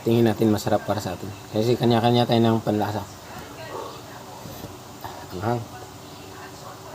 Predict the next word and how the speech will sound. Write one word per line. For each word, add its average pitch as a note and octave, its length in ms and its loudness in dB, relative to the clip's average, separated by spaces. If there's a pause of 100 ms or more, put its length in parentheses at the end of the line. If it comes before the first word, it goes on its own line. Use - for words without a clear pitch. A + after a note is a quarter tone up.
(3250)
Ay, - 420 0